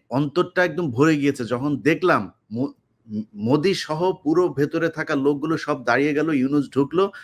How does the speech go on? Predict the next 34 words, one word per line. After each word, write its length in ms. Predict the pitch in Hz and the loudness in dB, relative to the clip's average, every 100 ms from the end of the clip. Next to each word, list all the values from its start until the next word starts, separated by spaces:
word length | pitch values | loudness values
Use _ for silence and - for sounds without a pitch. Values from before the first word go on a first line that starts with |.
| - - | -8 0
মনে 180 | 143 | 2
হইলো 340 | 170 185 208 202 - _ _ 123 | 4 4 2 0 -6 _ _ -2
আমেরিকার 520 | 143 165 180 185 185 | 2 2 2 0 -4
প্রেসিডেন্ট 640 | - 147 - 160 190 135 | -2 -4 -4 -4 -4 -2
ঢুকলো 480 | 143 147 190 214 214 | -4 0 2 2 0
অন্যান্য 320 | 147 151 151 147 | -4 -4 -4 -2
কয়েক 280 | 135 139 | 0 2
দেশের, 300 | 123 123 139 123 _ - 110 | 2 0 0 -2 _ -12 0
তাও 180 | 143 151 | 0 0
সেই 200 | 151 151 127 - | -2 -4 -4 -4
মানে 180 | 131 135 - - 107 | -2 -4 -8 -8 2
বড় 240 | 135 160 | 4 4
কোনো 200 | 165 165 | 0 -2
দেশ 260 | 143 143 123 | -2 -2 -2
না, 80 | |
ওই 260 | 123 127 123 | -2 0 -2
ডি 400 | 107 110 113 143 | -6 -6 2 2
এইট 340 | 147 147 156 | 2 -2 -2
ওই 120 | 147 143 | 0 0
টাইপের 360 | 151 139 135 | 0 0 -2
দেশ 220 | 120 117 - | -2 -4 -6
না। 120 | 90 - _ - | -10 -12 _ 0
মনে 120 | 123 | 2
হইলো 200 | 139 147 | 4 2
যেন 180 | 139 147 | 0 -2
এই 260 | 151 151 | -2 0
আসিয়ান 440 | 117 123 - 147 143 | 0 0 -2 -2 0
টাসিয়ান 300 | 143 160 151 | -2 0 0
এই 100 | 131 | 0
টাইপের 280 | 135 131 143 | -2 -2 -2
কোনো 180 | 139 | -2
সংস্থার 420 | 131 120 127 131 135 | -4 -4 -4 -2 -2
ভেতরে 280 | 139 147 | -2 -2
বি-, 280 | 147 107 123 | -4 -6 -10